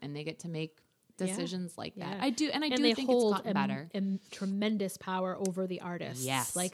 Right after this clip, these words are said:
Speaker 2: it's insane,
Speaker 1: Clearly,
Speaker 2: right?
Speaker 1: they can
Speaker 2: Like,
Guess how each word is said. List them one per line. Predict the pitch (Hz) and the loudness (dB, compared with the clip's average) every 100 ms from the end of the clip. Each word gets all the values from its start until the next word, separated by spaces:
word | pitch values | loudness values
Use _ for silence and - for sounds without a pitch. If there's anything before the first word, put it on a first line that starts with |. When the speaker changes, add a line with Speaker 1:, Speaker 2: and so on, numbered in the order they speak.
| - | -4
Speaker 2:
it's | 208 202 | -2 -2
insane, | - 185 175 190 180 | -2 -2 0 2 2
Speaker 1:
Clearly, | 170 156 156 156 131 123 135 | 4 4 4 2 -2 -4 -6
Speaker 2:
right? | 180 | 0
Speaker 1:
they | 180 220 | 2 4
can | 175 165 160 | 2 0 0
Speaker 2:
Like, | 170 | -4